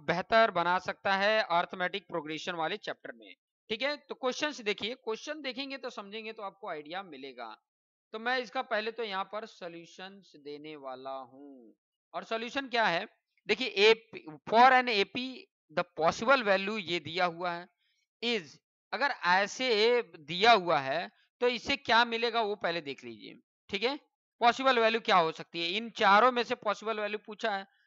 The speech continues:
तो देखिए पहले दिया है क्या, एसएन, फिर माइनस टू एस एन माइनस वन, फिर प्लस एस एन माइनस टू, ये दिया हुआ। ठीक है, अब यहाँ पर अगर मुझे ये पता करना है, पहले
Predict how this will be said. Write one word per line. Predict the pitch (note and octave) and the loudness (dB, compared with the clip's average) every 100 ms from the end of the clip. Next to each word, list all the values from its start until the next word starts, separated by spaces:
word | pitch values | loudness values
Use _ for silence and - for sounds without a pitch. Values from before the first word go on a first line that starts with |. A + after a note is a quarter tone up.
| _ F#3+ | _ -6
तो | |
देखिए | F#3 G#3 A#3+ | -2 0 0
पहले | G#3 F#3+ G3+ G#3 | 4 4 4 0
दिया | G3+ G#3 | 2 2
है | G3 | 2
क्या, | G3 G3 A3 C4+ _ - | 0 -4 -6 -10 _ -6
एसएन, | D3+ D#3 F3+ G3+ - _ - A#2+ A2 G#2 G2+ _ _ _ _ _ - | -2 -2 -4 -8 -18 _ -14 -12 -12 -16 -20 _ _ _ _ _ -2
फिर | G#3+ A3+ | 0 0
माइनस | G3+ F#3+ G3 G#3 G#3 - _ | 2 2 2 -4 -6 -10 _
टू | G#3+ G#3+ G3+ G#3+ A3+ _ _ | -10 -8 -8 -10 -14 _ _
एस | D3+ E3 F#3+ G#3 - - | -4 -2 -2 -6 -14 -12
एन | D#3 E3+ D#3+ | -10 -8 -8
माइनस | C#3+ C#3 C#3 C#3+ - | -8 -8 -12 -14 -14
वन, | B2 C3 C3+ _ _ _ _ _ _ | -16 -16 -20 _ _ _ _ _ _
फिर | - A#3+ A#3+ - | -2 -2 -4 -6
प्लस | G3+ G3+ G#3+ A3 - _ _ _ - | 2 4 4 0 -10 _ _ _ -6
एस | E3 F#3 G#3+ G3 - - | -2 0 -2 -4 -18 -10
एन | D#3+ F3 E3 | -8 -8 -8
माइनस | D3+ C#3+ C#3 F3 - - - | -8 -8 -10 -12 -14 -20 -20
टू, | G2+ - _ - | -20 -20 _ -2
ये | C4 | 0
दिया | A#3 A3 C4+ | 0 -2 0
हुआ। | A#3+ A3+ | 0 -4
ठीक | G#3 B3 | -6 -10
है, | C#4 _ _ _ _ _ _ - | -10 _ _ _ _ _ _ -2
अब | A#3 C4 | 0 0
यहाँ | G#3+ G3 A3+ A#3+ | 0 2 2 0
पर | G#3+ F#3 A3 | 0 2 2
अगर | G3 G#3 | 0 -2
मुझे | G3 F#3 G#3 | -4 -8 -6
ये | G3 | -6
पता | - D#3 F#3 | -6 -4 -4
करना | - D3 D#3 C#3+ | -6 -8 -6 -8
है, | |
पहले | D#3 A3 | -4 -2